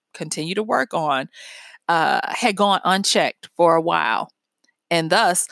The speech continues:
subconsciously, I was doing things to make sure that I fulfilled that hidden goal that was at work behind the scenes.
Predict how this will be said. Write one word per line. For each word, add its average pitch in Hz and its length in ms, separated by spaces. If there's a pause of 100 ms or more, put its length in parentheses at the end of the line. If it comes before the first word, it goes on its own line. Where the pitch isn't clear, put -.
(160)
subconsciously, 208 880
I 160 80
was 151 160
doing 202 340
things 156 440
to 156 120
make 151 220
sure 170 540 (600)
that 170 240
I 165 140
fulfilled 160 600
that 185 340 (100)
hidden 180 720 (180)
goal 180 680
that 170 200
was 165 240
at 156 220
work 156 640
behind 147 500
the 151 60
scenes. - 680